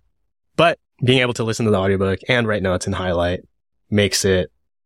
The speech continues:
yeah, kind of, kind of like the weaknesses go away in one way or the other. So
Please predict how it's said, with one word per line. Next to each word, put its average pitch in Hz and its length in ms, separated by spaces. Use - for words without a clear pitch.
yeah, 101 320
kind 101 320
of, - 60
kind 113 180
of 107 80
like 101 240
the - 160
weaknesses 104 480
go 104 220
away 104 480
in 95 280
one 95 200
way 95 100
or 90 140
the 87 80
other. 87 280
So 98 500